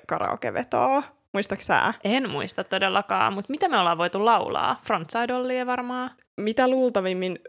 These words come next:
Speaker 1: Frontside Ollie tai joku Boomka, mä luulen.
Speaker 2: Joo.
Speaker 1: Koska tää on kuitenkin ollut kaksituhatta viisitoista.
Speaker 2: Mm.
Speaker 1: Niin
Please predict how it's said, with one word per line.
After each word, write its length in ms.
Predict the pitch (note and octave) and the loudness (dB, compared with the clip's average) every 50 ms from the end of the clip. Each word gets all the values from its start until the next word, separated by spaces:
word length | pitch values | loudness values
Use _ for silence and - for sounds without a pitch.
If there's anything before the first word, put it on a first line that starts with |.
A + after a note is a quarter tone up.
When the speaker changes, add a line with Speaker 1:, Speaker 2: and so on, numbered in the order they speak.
| - _ - - | -20 _ -12 -6
Speaker 1:
Frontside 500 | - G#3+ A3+ C4+ C4 - D#4 C#4 A3 G#3+ | -2 -2 0 0 0 2 2 2 4 4
Ollie 300 | G3+ F#3+ F#3 F#3 F3 F3 | 4 4 4 2 2 0
tai 180 | F3 F3+ - - | 0 0 0 0
joku 160 | - - F#3+ | 0 -2 -4
Boomka, 460 | F#3+ - - - F#3 G3+ - A#3 B3 - - - - _ _ _ - | -4 -2 -4 -4 -4 -2 -2 -2 -2 -2 -4 -10 -12 _ _ _ -8
mä 80 | - G#2+ | -6 -4
luulen. 300 | A2 - F3 E3 E3+ E3+ | -2 0 0 0 0 0
Speaker 2:
Joo. 100 | F3+ G3 - - - _ _ _ _ _ _ - | 0 -2 -6 -8 -20 _ _ _ _ _ _ -4
Speaker 1:
Koska 320 | - F3+ F3+ - - - - - - | -2 -2 -2 -2 -4 -6 -6 -4 -2
tää 100 | F#3+ F3+ | -2 -2
on 60 | F3 | -2
kuitenkin 320 | F3 F3+ F3 F3 E3+ - | -2 -4 -4 -4 -6 -6
ollut 100 | - - | -8 -6
kaksituhatta 500 | - - - - - - G#3 G#3 - - - | -6 -6 -6 -6 -6 -6 -6 -10 -10 -10 -8
viisitoista. 680 | - - G#3 A3 - - - A#3+ B3 B3+ - - - C#4 - - - - - | -6 -4 -4 -4 -4 -4 -4 -2 -2 -2 -4 -4 -6 -6 -8 -8 -14 -10 -8
Speaker 2:
Mm. 400 | G3 F#3 E3 D#3+ F#3 G3+ G3 G#3+ - - - - _ _ | -6 -6 -6 -8 -8 -10 -10 -12 -12 -16 -20 -20 _ _
Speaker 1:
Niin 400 | - A3 A3+ A#3 A#3 A#3+ - - | 0 2 4 4 2 2 -2 -10